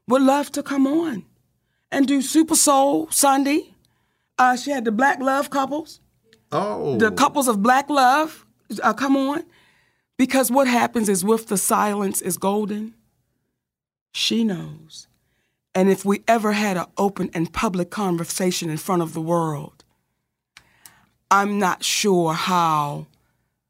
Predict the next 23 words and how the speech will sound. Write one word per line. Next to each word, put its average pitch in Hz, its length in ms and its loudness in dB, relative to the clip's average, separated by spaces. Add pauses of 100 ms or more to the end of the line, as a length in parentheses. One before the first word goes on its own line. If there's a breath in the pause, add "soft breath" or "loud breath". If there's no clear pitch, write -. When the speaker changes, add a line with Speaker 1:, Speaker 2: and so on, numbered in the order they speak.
(160)
Speaker 1:
our 175 200 2
sister 180 440 -2
would 156 200 -8
fare 156 540 -6 (560)
amongst 170 500 0
the 156 80 -8
community. 151 720 -8 (580)
Speaker 2:
You 110 140 -4
know 101 160 -2
what? 92 260 -6 (540)
I 110 100 -4
believe 101 640 -8 (1120)
Oprah 87 340 -6
would 82 160 -10
fare 85 480 -10 (120)
incredibly 87 640 -8
well. 85 320 -10 (100)
Speaker 1:
Talk 214 320 -2
to 190 240 -6
it. 160 140 -12
Speaker 2:
You 92 80 -6
know 90 140 -6
why? 110 300 -8